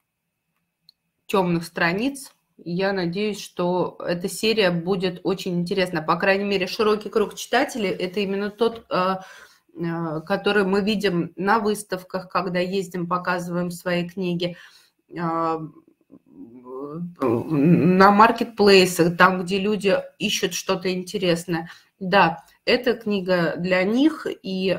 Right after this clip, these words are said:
а, вся эта серия была для них, а, и, и будет пополняться, продолжаться.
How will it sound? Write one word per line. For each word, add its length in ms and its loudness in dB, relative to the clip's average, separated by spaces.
а, 240 2
вся 220 0
эта 180 0
серия 460 2
была 340 4
для 220 0
них, 400 -4
а, 300 0
и, 400 -6
и 220 -6
будет 480 -2
пополняться, 720 0
продолжаться. 800 0